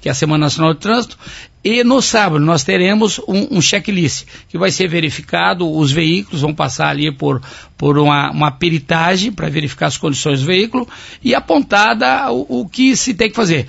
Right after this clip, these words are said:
É, é um grupo de empresas, tá, que vai fazer isso, é, de Maringá, a,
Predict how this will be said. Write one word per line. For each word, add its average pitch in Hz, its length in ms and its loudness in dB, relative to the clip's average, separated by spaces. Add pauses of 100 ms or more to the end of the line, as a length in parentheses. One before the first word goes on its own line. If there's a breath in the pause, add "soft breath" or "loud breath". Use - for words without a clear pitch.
(320 loud breath)
É, 190 400 2
é 202 40 2
um 214 140 4
grupo 214 420 2
de 165 140 2
empresas, 196 880 0
tá, 185 260 -2
que - 140 -6
vai 151 200 -2
fazer 165 320 0
isso, 208 480 -2 (360 loud breath)
é, 151 160 -2
de 175 120 -2
Maringá, 185 520 0
a, 170 160 -2